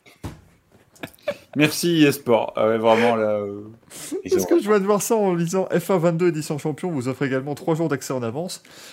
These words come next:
Speaker 3: ainsi que le contenu nouvelle ère F un vingt-deux, un pack débutant la vie en F un, de nouveaux pilotes additionnels et dix-huit mille Pitcoins.
Speaker 1: Les Pitcoins.
Speaker 3: Ah, c'est, ah, je place ça au même niveau que la Piston Cup.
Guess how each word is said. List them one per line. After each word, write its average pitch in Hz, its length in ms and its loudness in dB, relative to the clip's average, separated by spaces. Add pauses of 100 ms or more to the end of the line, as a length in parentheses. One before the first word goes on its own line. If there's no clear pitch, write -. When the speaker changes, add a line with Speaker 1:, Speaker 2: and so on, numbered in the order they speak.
(180)
Speaker 3:
ainsi 143 260 -2
que 147 100 -6
le 139 60 0
contenu 139 320 -6
nouvelle 151 400 -2
ère 131 400 0
F - 220 -4
un 131 60 -2
vingt-deux, 123 440 -4 (380)
un 123 100 -2
pack 135 200 0
débutant 151 440 0
la 135 80 4
vie 127 160 -2
en 131 180 0
F 127 120 -10
un, 160 100 -4
de 127 100 -6
nouveaux 139 280 -2
pilotes 143 280 -2
additionnels 131 540 -2
et 110 60 -2
dix-huit 147 300 0
mille 160 160 -2
Pitcoins. 143 440 0 (840)
Speaker 1:
Les 92 160 -20
Pitcoins. - 580 -18 (1500)
Speaker 3:
Ah, 175 160 2
c'est, - 320 2 (260)
ah, 180 100 6
je 160 140 2
place 170 260 2
ça 185 140 4
au 160 40 4
même 156 140 2
niveau 156 220 0
que 165 80 -2
la 139 60 2
Piston 135 320 -2
Cup. 107 180 -6